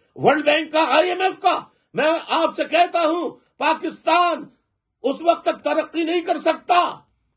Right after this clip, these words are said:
जब तक कि फौज की और आईएसआई की मुदाखलत सियासत में नहीं होगी, जमहूरियत नहीं कायम होगी। मैं आपसे,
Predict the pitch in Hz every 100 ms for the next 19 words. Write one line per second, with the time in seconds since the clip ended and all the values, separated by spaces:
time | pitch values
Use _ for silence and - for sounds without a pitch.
0 | _ 127 294 - 359 - 349 233 - 277
1 | 349 359 - - _ 294 370 370 - _
2 | _ 214 254 254 294 285 - 269 359 359
3 | 311 - - _ 143 226 - 320 - 415
4 | - - _ _ _ _ _ _ _ _
5 | _ _ _ _ - 254 247 285 - 240
6 | 226 - - - 147 - 320 269 277 269
7 | 262 - _ - 208 208 214 - - _
8 | 139 196 226 - 214 185 190 196 170 160
9 | - - 226 180 - 247 -